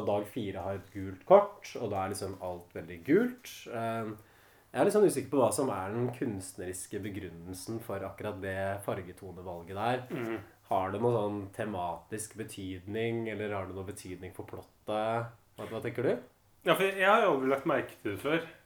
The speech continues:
Speaker 2: Eh, jeg, jeg tror jo bare det er en sånn, eh, se på oss, vi skal på en måte, vi skal være litt kunstneriske her. Det var liksom, det er noen som bare har fått en god idé på klipperommet, tror jeg. Jeg tror ikke det har vært en, har vært meningen fra start.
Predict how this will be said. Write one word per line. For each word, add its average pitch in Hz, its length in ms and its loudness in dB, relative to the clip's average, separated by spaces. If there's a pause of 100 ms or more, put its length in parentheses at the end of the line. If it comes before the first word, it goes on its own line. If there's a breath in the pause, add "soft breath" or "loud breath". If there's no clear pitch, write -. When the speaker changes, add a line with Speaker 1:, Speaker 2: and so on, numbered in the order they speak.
(120)
Speaker 2:
Eh, 139 300 8
jeg, 170 80 6 (160)
jeg 160 100 6
tror 165 160 2
jo 147 160 2
bare 104 400 0
det 113 120 2 (100)
er 101 180 -4
en 104 140 -8
sånn, 101 240 0 (100)
eh, 101 380 -4 (420 soft breath)
se 123 300 0
på 135 160 -4
oss, - 240 -4
vi 131 80 -2
skal 131 160 -2
på 120 60 0
en 135 40 4
måte, 131 240 0
vi 123 80 -2
skal 131 140 0
være 120 160 2
litt - 260 -12
kunstneriske 98 640 -6
her. 131 240 6
Det 131 140 2
var 123 100 6
liksom, 131 220 0
det 127 80 12
er 151 100 10
noen 117 140 6
som 120 100 -4
bare 110 160 8
har - 80 -4
fått - 240 -4
en 104 80 -2
god 101 220 -2
idé 92 160 -2
på - 100 -10
klipperommet, 95 540 -6
tror 135 100 2
jeg. 131 80 -8
Jeg - 80 -8
tror 117 80 0
ikke 143 140 4
det - 20 10
har 110 80 4
vært - 240 -4
en, 104 100 -6 (520 loud breath)
har 110 100 -6 (220)
vært 117 160 -2
meningen 90 580 -2
fra 110 160 -4
start. - 320 0